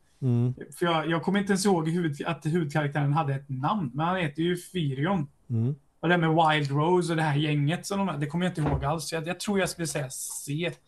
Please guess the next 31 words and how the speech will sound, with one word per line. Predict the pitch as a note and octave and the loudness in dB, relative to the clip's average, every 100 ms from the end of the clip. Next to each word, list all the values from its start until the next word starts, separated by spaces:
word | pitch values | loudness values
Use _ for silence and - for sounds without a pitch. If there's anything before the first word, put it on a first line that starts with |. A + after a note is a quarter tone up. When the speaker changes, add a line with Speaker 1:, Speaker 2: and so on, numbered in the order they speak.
| _ _ | _ _
Speaker 1:
Mm. | B2 A#2+ C3 C3+ _ _ | 0 2 0 -2 _ _
Speaker 2:
Bara | C#3 D#3+ D3 | -2 0 0
för | C#3 | -2
att | D3 - | -4 -2
det, | D3+ C#3+ | 0 0
det, | D3+ D#3+ C#3+ C#3 - _ _ - _ _ | 2 2 2 -2 -6 _ _ -20 _ _
det | D#3 | -4
satte | C#3+ G3 - C#3 | 0 -2 -2 -8
sig | - F#3+ | -4 -4
inte | F#3+ D#3+ C#3 C#3 - _ _ _ _ _ | -2 -2 0 -4 -8 _ _ _ _ _
lika | C#3+ C#3+ C#3 | -8 -6 -4
bra. | C#3 E3 D3 - _ _ _ - - _ _ - | -2 -2 -4 -12 _ _ _ -20 -20 _ _ -8
Speaker 1:
Nej, | B2+ B2+ | -2 0
men | D3+ | 2
jag | C3+ | 2
håller | C#3+ C#3+ | 2 2
med | C#3 A2 A2+ | 2 0 -2
dig. | A#2+ - | -4 -4
Jag | C3 A#2+ | -2 -2
sätter | B2 A2+ B2 | -2 -2 -4
också | - B2+ | -4 -4
C | - B2 G2 F#2+ | -2 -2 -2 -4
på | - | -4
det. | G2+ F2+ | -4 -4
Även | G#2 A#2+ A#2 | -2 -2 0
om | A#2 | 0
jag | A#2 | 0
gillar | A2+ A#2 G#2 G#2+ A#2+ B2+ | -2 -2 -2 -2 -2 -4
systemet | - B2 B2+ G#2 G#2 G2 | -6 -6 -4 -4 -4 -6
så | G2+ | -6
kunde, | - G#2+ F#2+ F#2+ G2 | -4 -4 -4 -4 -4